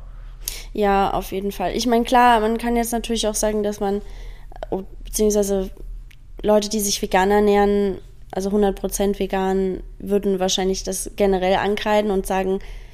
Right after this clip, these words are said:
gut, dann sollte man es einfach generell verbieten. Aber ich glaube, dass du das einfach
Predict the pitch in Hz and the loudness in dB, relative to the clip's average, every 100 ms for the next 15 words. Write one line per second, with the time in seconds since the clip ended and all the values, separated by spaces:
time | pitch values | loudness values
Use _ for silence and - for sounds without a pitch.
0 | - - 220 208 196 190 190 - 202 202 | -16 -6 -2 2 4 4 0 4 6 6
1 | 202 190 190 - 185 - - 202 220 233 | 4 2 2 0 -2 -4 0 4 4 4
2 | 233 240 247 240 - 226 220 240 233 269 | 4 4 4 2 0 -2 0 -2 0 0
3 | 285 - - - - 196 202 - 190 196 | 0 -4 -12 -4 2 4 2 4 4 6
4 | 202 196 - 196 196 196 185 190 196 190 | 4 2 0 0 0 2 0 0 -2 -4